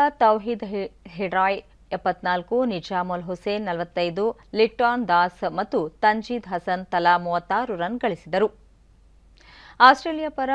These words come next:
ಅಬಾಟ್, ಅಡಮ್ ಜಂಪಾ ತಲಾ ಎರಡು, ಸ್ಟೋಯಿನಿಸ್ ಒಂದು ವಿಕೆಟ್ ಪಡೆದರು.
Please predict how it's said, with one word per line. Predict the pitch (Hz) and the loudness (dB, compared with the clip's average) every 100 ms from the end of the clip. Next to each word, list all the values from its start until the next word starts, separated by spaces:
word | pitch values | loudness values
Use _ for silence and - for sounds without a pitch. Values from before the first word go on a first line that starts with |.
| 277 - | 0 2
ಅಬಾಟ್, | 196 208 226 240 - - | 0 2 2 2 -2 -2
ಅಡಮ್ | 196 202 220 233 | 0 0 -2 -4
ಜಂಪಾ | 202 185 180 185 180 | -4 -4 0 2 2
ತಲಾ | - 175 175 | 0 2 2
ಎರಡು, | 175 185 208 359 - - - | 2 0 -2 -4 -10 -20 -20
ಸ್ಟೋಯಿನಿಸ್ | - 254 240 262 233 196 208 - | 0 2 4 0 -2 -6 -6 -4
ಒಂದು | 180 180 247 | -4 -4 -6
ವಿಕೆಟ್ | 226 170 185 208 | -6 -6 -6 -6
ಪಡೆದರು. | 262 175 175 202 - | -4 -2 0 0 -2